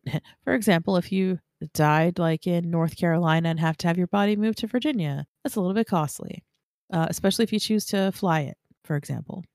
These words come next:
So, anywho, I get it. He may have just been like, "I don't have enough money to get there. It's okay." And then it was really nice to see in this particular article that's from north, uh, central P A dot com, there's, uh, some kids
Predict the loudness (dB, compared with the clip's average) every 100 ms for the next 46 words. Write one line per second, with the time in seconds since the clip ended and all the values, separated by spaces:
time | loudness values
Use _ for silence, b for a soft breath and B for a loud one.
0 | _ -10 -8 -10 -14 _ _ _ _ _
1 | -6 -2 0 2 0 -2 -6 _ _ _
2 | -2 -2 -2 -4 -8 -12 -4 0 2 2
3 | 2 0 -2 -2 -2 -2 -4 -6 -4 -2
4 | 0 -2 -2 -4 -6 -4 -4 -6 -6 -6
5 | -6 -6 -6 -4 -6 -10 -14 _ _ _
6 | -16 -12 -12 -12 -16 -18 _ _ _ 0
7 | 2 4 2 2 2 2 0 -2 0 2
8 | 4 2 -2 -4 -4 -2 -2 0 0 -2
9 | -2 -2 -2 -2 -6 -8 -6 -4 -4 -4
10 | -2 -2 -2 -8 -8 -6 -4 -4 -4 -6
11 | -4 -4 -4 -6 -8 -8 -6 -8 -12 _
12 | 0 2 0 -2 -2 -4 -8 _ -10 -8
13 | -2 -2 -2 -6 -14